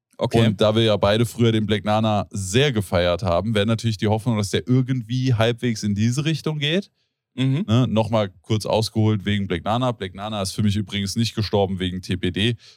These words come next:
Speaker 2: sondern die haben das Werk damals umgestellt. Die haben den am Anfang woanders produziert und sind dann da weggegangen. Und danach war Black Nana für mich für den Arsch, weil ich immer wieder Screenshots von Leuten kriege,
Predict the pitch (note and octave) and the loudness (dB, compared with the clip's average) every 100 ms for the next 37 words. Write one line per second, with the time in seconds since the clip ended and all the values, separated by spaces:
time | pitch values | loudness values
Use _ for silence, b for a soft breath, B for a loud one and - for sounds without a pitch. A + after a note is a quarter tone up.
0 | - A2 G#2+ G2+ F#2 F2+ F#2 G2+ G2+ F#2 | -4 -2 0 -2 -2 -4 -2 -2 -2 -4
1 | E2 E2 D#2 F2 D#2 - C2+ D2 - E2+ | -2 -4 -6 -12 -14 -12 -12 -12 -10 -6
2 | G2 F#2 D#2+ A2 A2+ G2 E2 A2 G#2+ - | -2 -4 -4 -4 -2 -2 -2 -2 -4 -6
3 | G2 F#2 - C3 D3 G2+ G2+ G2+ G2+ G2 | -6 -6 -2 -2 -2 -4 -6 -4 -2 0
4 | F#2+ G2+ A#2 C#3 C3 C3 C3 b b - | 0 0 -2 0 0 0 -4 b b -6
5 | G#2+ F#2+ A2+ A#2 G2 F2 E2 _ _ F#2 | -2 0 2 2 0 -4 -8 _ _ -2
6 | F2 F#2 F2 F#2 F2 E2 D#2 D2+ _ - | 0 -2 -4 -2 -2 -2 -6 -8 _ -6
7 | F#2+ F2 - D#2+ D2 C#2 - F#2 F2+ G2+ | -4 -4 -6 -8 -8 -8 -4 -4 -4 -10
8 | - A#2+ B2 A2+ A2 - C3+ C#3+ A2+ F#2 | -6 0 0 0 -2 -2 -2 -2 -2 -2
9 | G#2 G2+ B2+ A2+ - G#2 G2+ B2 | -2 0 0 -2 -6 -4 -2 -4